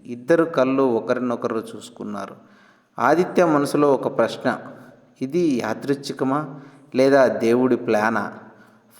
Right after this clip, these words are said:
ఫోన్ కాల్. అప్పుడే సాహితీ ఫోన్ మోగింది. ఆమె ముఖం ఒక్కసారిగా మారిపోయింది. "డాడ్, నేను వస్తున్నాను, ప్లీజ్ టెన్షన్ పడకండి."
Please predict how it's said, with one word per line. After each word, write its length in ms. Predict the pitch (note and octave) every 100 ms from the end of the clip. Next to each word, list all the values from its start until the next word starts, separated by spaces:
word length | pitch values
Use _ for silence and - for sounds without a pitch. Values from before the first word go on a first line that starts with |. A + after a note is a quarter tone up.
| -
ఫోన్ 300 | C#3+ F3 F3+
కాల్. 260 | E3+ E3
అప్పుడే 420 | - A#2 - C#3+ C#3+
సాహితీ 520 | C#3+ A#2+ B2 - C3+
ఫోన్ 320 | - A#2 A#2+
మోగింది. 720 | A#2 G#2+ G#2 G#2+ G#2+ - - - _ _ _
ఆమె 260 | C3 D3+ E3
ముఖం 420 | C#3+ C3+ E3+ D3+
ఒక్కసారిగా 680 | A2+ - C#3 C#3+ C#3+ C3+ C3+
మారిపోయింది. 880 | A2+ G#2+ A2 - A2 G#2 G#2 - - _ _ -
"డాడ్, 440 | A2+ A#2+ A#2 G2+ - - - -
నేను 280 | A#2+ B2+ A#2+
వస్తున్నాను, 600 | G#2+ - C3+ A#2+ A2 G#2+ - -
ప్లీజ్ 580 | A#2+ C3 B2 - - -
టెన్షన్ 420 | A#2 A#2 C#3+ C3+
పడకండి." 460 | B2 A#2 A#2 G#2+